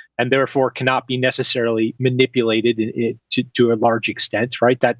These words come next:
that evolution of thought may change at some point. But when we start talking about a digital reality and the meta,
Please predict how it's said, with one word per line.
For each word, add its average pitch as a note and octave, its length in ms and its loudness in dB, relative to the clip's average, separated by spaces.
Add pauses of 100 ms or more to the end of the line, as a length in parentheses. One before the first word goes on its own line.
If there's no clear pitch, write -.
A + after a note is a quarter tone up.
that B2 200 0
evolution B2 420 0
of A2+ 60 -8
thought A2+ 240 2
may G#2+ 120 -4
change D#3 360 -2
at - 80 -2
some A2+ 160 -2
point. A2+ 300 -2 (440)
But E3 180 2 (120)
when E3 220 2
we F3 120 2
start A3 320 0
talking F3+ 360 0
about C3+ 340 2
a C3 60 -4
digital D3 480 0
reality G#2+ 840 0
and A#2 580 -2
the B2+ 120 4
meta, A#2 460 -2